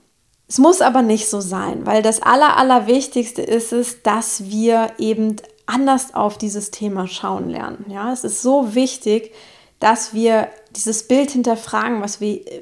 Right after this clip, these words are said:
einfach gelernt haben, vielleicht über Jahrzehnte seit unserer Kindheit.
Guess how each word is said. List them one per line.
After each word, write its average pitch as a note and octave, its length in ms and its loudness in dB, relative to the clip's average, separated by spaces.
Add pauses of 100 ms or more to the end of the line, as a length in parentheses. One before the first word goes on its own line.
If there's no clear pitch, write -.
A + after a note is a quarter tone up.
(160)
einfach A3 440 -4
gelernt A#3 600 0
haben, F#3 280 -2
vielleicht G#3+ 300 -2
über A3 200 -2
Jahrzehnte A3+ 600 0
seit G#3 240 0
unserer G#3 280 -4
Kindheit. G#3 680 -8